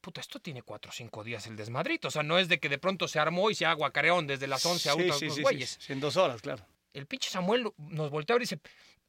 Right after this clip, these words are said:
Speaker 2: O sea, pues no sabía
Speaker 1: no,
Speaker 2: que
Speaker 1: él no, no sé si no sabía, güey. O sea, el tema es que él llega y ve este pedo, y yo creo que nos vio las jetas como diciendo, "Chíngale, Samuel, pues mejor lo hubiéramos hecho en el entrenamiento, lo hacemos en el jardín, güey, no podemos hacerlo aquí".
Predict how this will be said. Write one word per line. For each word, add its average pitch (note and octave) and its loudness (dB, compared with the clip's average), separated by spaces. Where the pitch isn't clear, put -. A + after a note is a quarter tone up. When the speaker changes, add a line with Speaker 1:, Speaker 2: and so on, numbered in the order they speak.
Speaker 2:
O D3+ -6
sea, D#3 2
pues E3 6
no F3+ 8
sabía D3+ 8
Speaker 1:
no, G3 10
Speaker 2:
que G#3 8
Speaker 1:
él A#3+ 8
no, D4+ 10
no E4 0
sé F4+ 0
si B3 0
no A#3 2
sabía, F3+ 2
güey. A#2 -6
O - -4
sea, F3+ 4
el F3 2
tema D4 6
es - 4
que A3+ 2
él A#3 -2
llega G#3+ 2
y F3 -8
ve F#3 6
este G#3+ 0
pedo, E3 0
y D3 -6
yo E3 2
creo A#3+ 6
que E3+ 0
nos D#3 2
vio G3 2
las G#3+ 2
jetas G#3 0
como D#3 -8
diciendo, F3 -6
"Chíngale, E3 -4
Samuel, D3+ -2
pues A#2 -18
mejor A#2+ -4
lo F3+ -4
hubiéramos D#3+ -2
hecho D#3 -6
en C#3+ -2
el C3+ -6
entrenamiento, C#3 -2
lo B2 -6
hacemos D3+ -6
en B2 -6
el A2+ -10
jardín, C#3+ -6
güey, A2 -8
no C3 -6
podemos C#3+ -10
hacerlo B2 -8
aquí". B3 -10